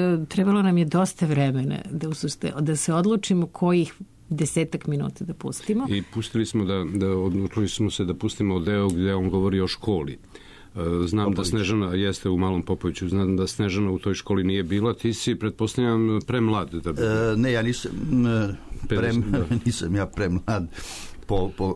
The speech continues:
Speaker 3: po, ovaj, Bogdanovoj profesuri, nego je Bogdan, kao i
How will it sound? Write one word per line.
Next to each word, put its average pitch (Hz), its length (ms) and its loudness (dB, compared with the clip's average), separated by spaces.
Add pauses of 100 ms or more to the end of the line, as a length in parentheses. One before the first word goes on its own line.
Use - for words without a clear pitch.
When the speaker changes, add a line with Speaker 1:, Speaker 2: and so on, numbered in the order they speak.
(100)
Speaker 3:
po, 92 160 -4
ovaj, 87 400 2 (460)
Bogdanovoj 87 600 0
profesuri, 98 720 -2
nego 101 300 -2
je 95 80 0
Bogdan, 95 520 -2 (600)
kao 95 360 0
i 90 440 2